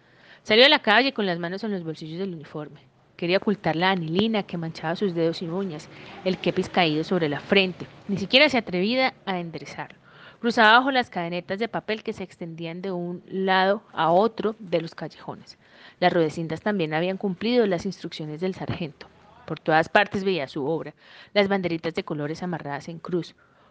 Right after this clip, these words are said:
una a rayas blancas y rojas con cuadrilátero estrellado, la otra tricolor, amarillo, rojo y azul. Las descubría en lo alto de los postes de luz eléctrica, frente a los ranchos, en todas las esquinas.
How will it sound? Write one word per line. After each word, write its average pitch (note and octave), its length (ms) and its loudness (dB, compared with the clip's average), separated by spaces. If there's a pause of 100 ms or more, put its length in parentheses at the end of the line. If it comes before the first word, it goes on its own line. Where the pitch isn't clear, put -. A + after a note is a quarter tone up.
(100)
una C#4 320 4
a G3 120 0
rayas D#3+ 320 -4
blancas G3+ 400 -2
y E3 40 -6
rojas G#3+ 480 0
con F3 120 -8
cuadrilátero E3 600 -6
estrellado, D3+ 480 -10 (400)
la D3+ 200 -2
otra F#3 360 0 (100)
tricolor, E3+ 580 2 (360)
amarillo, G3+ 500 2
rojo G#3 320 0
y E3 80 0
azul. - 240 -12 (400)
Las F3+ 140 2
descubría G3+ 560 2
en C4+ 60 4
lo F#3+ 120 8
alto F3+ 240 4
de A#3 80 2
los F#3 160 0
postes A3 460 0
de A3 80 0
luz E3+ 160 -2
eléctrica, F#3+ 580 0
frente F3 320 -6
a D#3+ 60 -4
los D#3+ 180 -6
ranchos, F#3 400 -2
en F3 80 -8
todas D#3 220 -4
las F3 100 -10
esquinas. - 560 -10